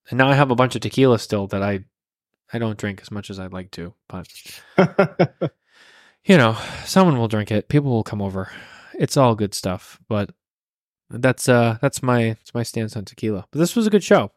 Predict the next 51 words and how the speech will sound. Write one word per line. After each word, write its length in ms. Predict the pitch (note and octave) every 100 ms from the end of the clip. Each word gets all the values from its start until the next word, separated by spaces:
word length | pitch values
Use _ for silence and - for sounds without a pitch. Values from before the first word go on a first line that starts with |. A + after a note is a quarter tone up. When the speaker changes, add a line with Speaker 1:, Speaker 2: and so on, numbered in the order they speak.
| -
Speaker 1:
This 180 | D3
was 120 | F3 -
fun. 340 | E3+ A#2 F#2 _ _
I'll, 260 | A#2+ C3 C#3 - _ _ _ _ _ _
I'm 80 | C#3+
glad 140 | D#3+
we 120 | D#3+ B2+
did 160 | B2+
this. 260 | G#2 - -
This 140 | -
was 260 | - - -
nice 220 | D3 D3+ -
to 80 |
not 100 | B2+
have 120 | B2+ A2
a 40 |
guest 520 | - A2 B2 - -
and 120 | F2+
then 160 | F2+ A#2+ _ _ _ - _
just 100 | -
hang 200 | B2 G#2
out, 300 | G#2+ A2+ - _ _ _ _
just 180 | B2+
drink. 420 | - F#2+ A2 A#2 _ _ _ _ _ _ -
I 120 | E3
definitely 360 | G3 G3+ G#3 C#3+
drank 200 | C#3 B2
more 180 | A#2+
than 140 | A2+ G#2
you 140 | G#2
did, 140 | G2 G#2
I 100 | G#2
think. 340 | - F#2 - - _ -
Speaker 2:
Oh, 200 | C#3+ C#3+
I, 260 | C#3 B2+ - B2+
I 60 | C3
agree. 480 | A#2+ B2 A#2+ A#2 -
What 120 | A#2+
did 140 | A#2 A2+
I 80 | G#2+
have? 220 | G#2+ G#2+
I 80 | G#2+
had 220 | G#2+ G#2
two 160 | B2+
cocktails 680 | A2+ A#2+ A2+ - B2+ A#2 A2
and 120 | G#2 F#2+
two 180 | A2+
pours, 400 | G2+ A2 F#2+ G2+ -
so. 260 | A2 G#2+ - _ -
Speaker 1:
Mm. 440 | B2 A#2+ A#2 A2+ - _ _ _ _
Yeah, 280 | - D3+ C#3